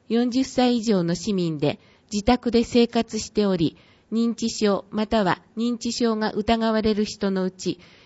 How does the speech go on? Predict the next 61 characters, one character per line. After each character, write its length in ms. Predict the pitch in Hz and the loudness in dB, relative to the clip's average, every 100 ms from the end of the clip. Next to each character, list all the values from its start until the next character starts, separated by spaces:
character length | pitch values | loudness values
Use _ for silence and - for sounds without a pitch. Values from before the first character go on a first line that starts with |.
| _ - | _ 0
医 80 | |
療 220 | 226 247 247 | 4 4 4
機 160 | - | -2
関 260 | - 196 175 | 0 0 2
で 140 | 180 | 0
の 160 | 170 160 | 0 -2
診 240 | - 226 | -2 -4
察 340 | 220 214 208 208 | -2 -2 -2 0
や 200 | 190 - - | 0 -2 0
介 220 | 247 240 | 0 2
護 120 | 254 | 0
サ 180 | - 254 | 0 0
ー 80 | 208 | 2
ビ 100 | 175 | -2
ス 180 | - | -4
に 160 | 175 156 | -6 -6
つ 120 | - | -4
な 140 | 208 208 | -2 0
が 100 | 202 | -2
っ 20 | |
て 180 | 202 180 | -2 -2
い 100 | 175 | 0
な 140 | 165 | 0
い 60 | 160 | -2
人。 340 | - - 135 - _ _ _ _ _ _ | -6 -6 -6 -8 _ _ _ _ _ _
問 220 | - 226 226 | 0 4 6
い 60 | |
合 100 | 208 | 4
わ 100 | 202 | 2
せ、 280 | 202 185 - _ _ - | 0 0 0 _ _ 0
豊 220 | 233 240 254 214 | 4 4 4 0
科、 220 | 208 190 - - | 0 0 -4 -6
赤 260 | 226 254 | -2 0
科 280 | 247 220 220 | 0 -2 -2
地 160 | 226 - | -4 -6
区、 240 | 151 - _ _ _ _ _ | -4 -4 _ _ _ _ _
中 280 | - 254 247 | 0 2 4
央 260 | 208 160 - | 4 2 -2
地 180 | - 226 | -2 -2
域 220 | - 196 | -2 -4
包 180 | - 214 | 0 0
括 320 | 208 202 196 | 0 -2 -4
支 200 | - 214 | -4 -2
援 160 | 220 | -2
セ 200 | 220 202 | -2 -2
ン 120 | 175 165 | -4 -4
タ 280 | - 110 - _ _ - | -2 -4 -4 _ _ -4
ー、 40 | |
電 240 | 208 220 208 | 0 2 0
話 200 | 202 - | -2 -2
七 320 | 202 220 240 | -2 0 0
二 240 | 240 233 220 | 0 0 -2
の 220 | 208 190 - | -2 -4 -4
九 220 | 247 240 | 0 0
九 260 | - 208 180 | 0 0 0
八 340 | - 165 180 | -2 -4 -2
六、 380 | 165 - 123 - _ _ _ _ _ _ _ | -2 -4 -8 -10 _ _ _ _ _ _ _
穂 80 | 240 | 4
高 300 | - 254 240 | 4 6 2
地 160 | - | 2
区、 240 | - 175 | 0 0